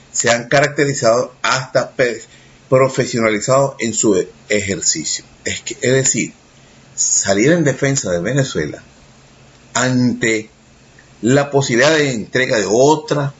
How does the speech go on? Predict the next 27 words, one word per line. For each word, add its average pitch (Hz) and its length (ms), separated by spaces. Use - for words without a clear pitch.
porción 107 320
de 117 60
tierra 110 220
venezolana, 104 540
como 151 280
ocurrió 143 680
con 190 240
el 180 120
gobierno 156 520
de 156 120
Carlos 135 340
Andrés 135 300
Pérez, 123 400
que 127 100
entregó 123 580
la 123 140
explotación 117 640
de 135 80
las 123 180
minas 113 300
del 113 120
Cerrejón 101 640
en 143 180
territorio 107 480
venezolano 104 480
a 107 200
Colombia, 104 600